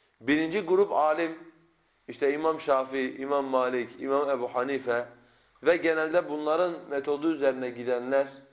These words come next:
namaz kılmayan insanın kafir olmayacağını, fasık olduğunu söylemişlerdir. Yalnız namazın terkinin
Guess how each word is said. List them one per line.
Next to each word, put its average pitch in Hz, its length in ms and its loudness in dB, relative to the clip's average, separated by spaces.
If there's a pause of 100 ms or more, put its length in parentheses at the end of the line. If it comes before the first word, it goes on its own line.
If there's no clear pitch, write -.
(460)
namaz 156 460 0
kılmayan 156 460 0
insanın 139 480 -2
kafir 139 420 0
olmayacağını, 175 880 0 (400)
fasık 139 540 0
olduğunu 131 340 -2
söylemişlerdir. 95 800 -6 (460)
Yalnız 156 540 0 (560)
namazın 180 560 0
terkinin 175 540 0